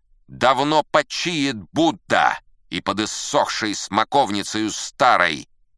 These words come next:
почил Христос усталый. Так не пора ль и нам вкусить отдохновение, хотя бы только здесь, на театральной сцене? Но если заглянуть за декорации,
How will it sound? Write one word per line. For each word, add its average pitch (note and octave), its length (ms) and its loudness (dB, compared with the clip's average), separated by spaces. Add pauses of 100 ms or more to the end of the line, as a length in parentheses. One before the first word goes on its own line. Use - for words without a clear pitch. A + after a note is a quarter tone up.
почил B2+ 460 0
Христос - 960 -4
усталый. F#2+ 1000 0 (320)
Так - 260 -4
не C#3+ 180 -2
пора D3 420 6
ль C3+ 140 -6
и E3 160 -2
нам D3 380 2
вкусить - 640 -4
отдохновение, A#2+ 1300 -2 (240)
хотя A2+ 400 0
бы A#2 140 -2
только B2 400 -2
здесь, - 800 -6 (200)
на G2+ 180 0
театральной A2 760 0
сцене? F#2+ 880 -4 (160)
Но E2 280 -2
если G2 400 -4
заглянуть F2 600 -6
за D#2+ 140 -6
декорации, D#2+ 1000 -2